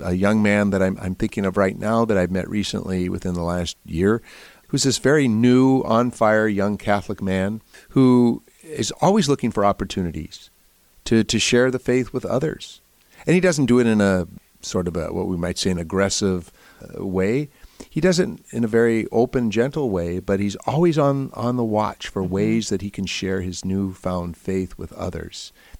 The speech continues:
Speaker 1: That's what we need. We need Catholics who are willing one-on-one to, to share their faith
Speaker 2: Mm-hmm.
Speaker 1: and their love for Jesus and,
Speaker 2: Right.
Speaker 1: and our faith. And that's,
Speaker 2: Right.
Speaker 1: that's evangelization.
Speaker 2: Yeah. And what really can feed that or fuel that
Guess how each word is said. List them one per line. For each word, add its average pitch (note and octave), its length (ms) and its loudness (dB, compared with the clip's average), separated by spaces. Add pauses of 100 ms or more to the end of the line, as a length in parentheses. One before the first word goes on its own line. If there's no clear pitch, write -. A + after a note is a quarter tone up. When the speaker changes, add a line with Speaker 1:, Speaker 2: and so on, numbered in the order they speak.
Speaker 1:
That's D#3+ 340 -2
what E3 140 -4
we B2 160 -2
need. G2 420 -2
We F#2+ 140 -4
need D3 480 -2
Catholics - 720 -6 (760)
who G#2+ 100 -2
are G2 100 4
willing C3 800 -2
one-on-one A2 580 2
to, F#2+ 280 -6
to - 140 -12
share F#2+ 280 -2
their F2+ 100 -2
faith F2+ 280 -4
Speaker 2:
Mm-hmm. E2+ 80 -4
Speaker 1:
and F2+ 60 -4
their F2 80 -4
love F2 200 -4
for F#2 100 -12
Jesus G2+ 600 -12
and, E2+ 120 -10
Speaker 2:
Right. C3 140 -10
Speaker 1:
and F2 80 -8
our E2 120 -10
faith. F#2 360 -12
And F#2 100 -6
that's, G2 200 -4
Speaker 2:
Right. - 80 -12
Speaker 1:
that's D3 220 0
evangelization. E2+ 800 -4 (100)
Speaker 2:
Yeah. D3+ 300 -10 (460)
And G#3 200 0
what A#3 240 2
really G#3 440 2
can F3 240 -2
feed B3 520 -2
that D#3+ 300 2
or D#3 140 4
fuel A#3+ 480 2
that D3 360 0